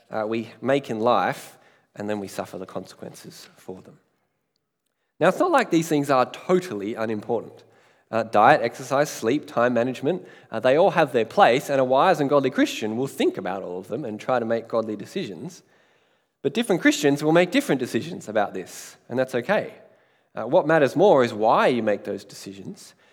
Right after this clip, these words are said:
and our motivations matter before God, even in those small decisions. But that's not what we're talking about today, uh, so much. It's not a sin in and of itself to give in to the urge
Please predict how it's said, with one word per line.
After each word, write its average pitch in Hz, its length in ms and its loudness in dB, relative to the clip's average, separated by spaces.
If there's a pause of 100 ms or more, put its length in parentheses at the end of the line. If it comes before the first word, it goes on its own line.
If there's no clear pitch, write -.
(140)
and 120 120 -2
our 120 80 4
motivations 135 720 2
matter 107 200 -2
before 98 300 -6
God, 101 240 0
even 143 280 0
in 143 180 0
those 98 240 0
small 98 300 -8
decisions. 98 760 -16 (680)
But - 80 -10
that's 214 240 -2
not 127 480 2 (300)
what 131 120 -4
we're 123 120 -2
talking 123 360 -2
about 98 320 -4 (280)
today, 120 340 0 (640)
uh, 98 140 -10
so 101 260 -6
much. - 460 -14 (500)
It's - 160 -10
not 240 140 4
a 233 40 2
sin 202 380 2
in 175 220 4
and 196 100 8
of 175 120 8
itself 139 420 4
to 135 80 -6
give 156 200 -2
in 165 120 4
to 160 100 -4
the 139 160 2
urge 120 480 2